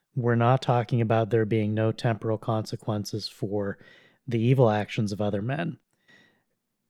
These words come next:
We're talking about what God is saying here. "These men sinned against me, and they sinned against you, Job.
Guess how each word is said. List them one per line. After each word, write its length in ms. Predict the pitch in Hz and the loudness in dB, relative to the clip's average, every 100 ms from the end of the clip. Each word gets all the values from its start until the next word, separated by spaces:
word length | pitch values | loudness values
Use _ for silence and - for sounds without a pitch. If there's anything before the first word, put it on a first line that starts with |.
| _ _ _ | _ _ _
We're 300 | 165 135 127 | -6 -2 -2
talking 400 | 110 143 185 135 | 2 4 6 4
about 240 | 110 107 107 | 2 2 2
what 260 | 120 - | 2 0
God 260 | 117 110 117 | -2 0 0
is 80 | - | -2
saying 320 | 127 117 107 | 0 0 2
here. 340 | 123 139 139 135 | 0 0 -4 -8
"These 320 | 117 123 139 | 0 2 4
men 280 | 123 117 123 | 4 2 2
sinned 340 | - 127 123 | 0 0 0
against 320 | 120 120 123 | 0 -2 -2
me, 200 | 117 101 | -4 -4
and 120 | 107 104 | -2 -4
they 80 | |
sinned 380 | 98 - 120 120 | -6 -4 -2 -2
against 360 | 110 110 104 - | -2 -4 -4 -4
you, 180 | 113 127 | -2 0
Job. 400 | 107 95 98 | 0 -4 -6